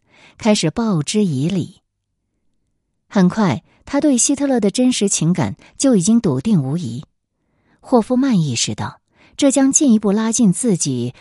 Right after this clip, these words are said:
和纳粹领导人的关系，于是开始鼓励他们进一步交往。格特马克说，霍夫曼后来否定了此事，这是不可信的。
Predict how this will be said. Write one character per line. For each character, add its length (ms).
和 220
纳 240
粹 220
领 180
导 140
人 140
的 80
关 240
系， 280
于 120
是 120
开 180
始 120
鼓 220
励 140
他 200
们 180
进 260
一 60
步 160
交 260
往。 260
格 200
特 140
马 200
克 320
说， 460
霍 220
夫 140
曼 180
后 180
来 140
否 300
定 220
了 80
此 280
事， 300
这 120
是 160
不 120
可 220
信 420
的。 100